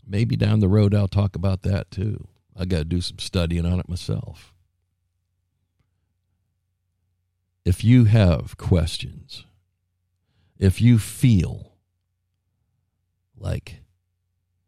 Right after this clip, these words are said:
Man, I don't know if I'm on the right track, send me an email.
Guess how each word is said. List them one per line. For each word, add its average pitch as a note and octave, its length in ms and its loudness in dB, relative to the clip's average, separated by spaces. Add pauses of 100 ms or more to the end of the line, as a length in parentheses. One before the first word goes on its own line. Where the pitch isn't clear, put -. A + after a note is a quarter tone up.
(720)
Man, F#2 440 0 (480)
I F2+ 60 -8
don't G2 220 2
know G2 280 2
if - 140 -12
I'm E2+ 360 -4 (320)
on F#2 140 -2
the F2+ 80 0
right F#2 280 0
track, - 580 -4 (680)
send G#2+ 260 0
me F#2+ 100 4
an F2+ 80 2
email. E2 540 -4